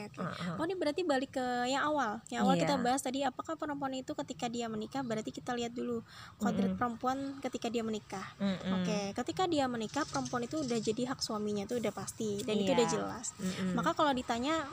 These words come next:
Speaker 1: balikin apakah hukumnya perempuan itu bekerja, maka kita
Speaker 2: Mm-mm.
Speaker 1: tahu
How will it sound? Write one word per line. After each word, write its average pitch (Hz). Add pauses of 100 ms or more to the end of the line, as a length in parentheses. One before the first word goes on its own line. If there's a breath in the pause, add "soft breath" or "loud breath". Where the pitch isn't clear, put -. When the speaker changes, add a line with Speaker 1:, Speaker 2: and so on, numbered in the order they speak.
(120)
Speaker 1:
balikin 277
apakah 330
hukumnya 311
perempuan 277
itu 285
bekerja, 254
maka 254
kita 190
Speaker 2:
Mm-mm. 277
Speaker 1:
tahu 285